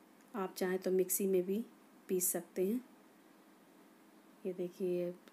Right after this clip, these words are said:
चॉप हो गया है। अब मैं सांभर का कुकर खोल रही हूँ।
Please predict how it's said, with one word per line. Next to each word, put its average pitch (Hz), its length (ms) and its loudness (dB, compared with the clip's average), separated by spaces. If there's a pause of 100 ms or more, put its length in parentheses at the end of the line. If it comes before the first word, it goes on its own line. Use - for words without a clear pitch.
चॉप 175 340 -4
हो 180 120 0
गया 185 200 0
है। 240 160 -2 (1500)
अब 226 80 -8
मैं 185 380 2
सांभर 185 460 -2
का 190 100 -4
कुकर 180 380 -6
खोल 175 300 -2
रही 185 180 0
हूँ। 214 140 -2